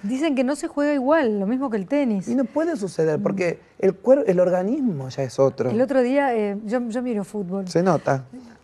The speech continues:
Speaker 1: Y el otro día un relator, eh, relató un bo-, un gol de un, de un equipo que no es el mío, pero me interesan todos. Y el relator estaba sorprendido y dijo, "Esto es un gol de los ochenta", pero po-, como algo maravilloso, ¿eh?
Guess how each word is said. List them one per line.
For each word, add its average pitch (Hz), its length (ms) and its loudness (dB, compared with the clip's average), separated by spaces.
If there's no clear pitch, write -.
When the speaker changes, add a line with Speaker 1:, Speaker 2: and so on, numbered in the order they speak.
Speaker 1:
Y 233 180 2
el 233 100 2
otro 254 240 2
día 254 220 4
un 247 140 -2
relator, 214 640 2
eh, 190 460 -2
relató 202 380 2
un 254 140 0
bo-, 240 180 4
un 233 200 0
gol 240 200 4
de 226 60 2
un, 214 100 0
de 196 220 -4
un 202 60 -2
equipo 220 280 -6
que 196 80 -4
no 196 80 -4
es 196 100 -10
el 240 80 -8
mío, 294 260 -4
pero 190 140 -4
me 185 80 -6
interesan 196 560 -8
todos. 240 400 -6
Y 214 140 -2
el 208 60 0
relator 226 360 -2
estaba 285 240 -2
sorprendido 220 460 -4
y 262 40 -2
dijo, 240 140 -4
"Esto 262 160 -6
es - 140 -10
un 277 100 -4
gol 233 200 -2
de 233 60 -6
los 220 200 -8
ochenta", 185 720 -6
pero 190 180 0
po-, 185 120 -2
como 202 180 2
algo 277 160 4
maravilloso, 208 520 2
¿eh? 254 120 -6